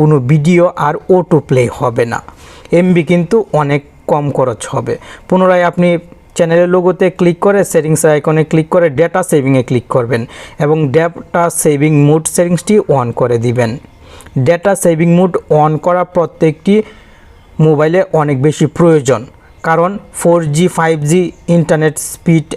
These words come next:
আসার ফলে অনেক দ্রুত এমবি শেষ হয়ে যাচ্ছে। ডেটা সেভিং মোড on করার পর আপনি ব্যাকে চলে আসবেন, এখান থেকে অটো প্লে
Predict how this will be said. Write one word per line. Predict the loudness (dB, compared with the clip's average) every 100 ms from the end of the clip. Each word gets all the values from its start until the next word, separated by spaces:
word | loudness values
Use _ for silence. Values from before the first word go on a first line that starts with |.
| -6 -4
আসার | -2 -4 -2
ফলে | 0 0 0 0
অনেক | -2 -2 0
দ্রুত | 2 2 0 2
এমবি | 2 0 0
শেষ | -2 -2
হয়ে | -2 -2 -2
যাচ্ছে। | -4 -6 -8 -8 -10 -20 -20 -20 -6 -2
ডেটা | 0 -2 0
সেভিং | 0 2 2
মোড | 0 -2 -2
on | 0 -2 -2
করার | 0 0 0
পর | -2 -2 -8 -20 _ -20 -20 -8 -4
আপনি | -2 0
ব্যাকে | 0 0 -2 0
চলে | 0 -2
আসবেন, | -4 -4 -6 -6 -18 -20 -20 -20 -20 -20 -20 -20 -8 -4
এখান | -2 -2 -2
থেকে | -2 0 0 0
অটো | 2 0 2
প্লে | 2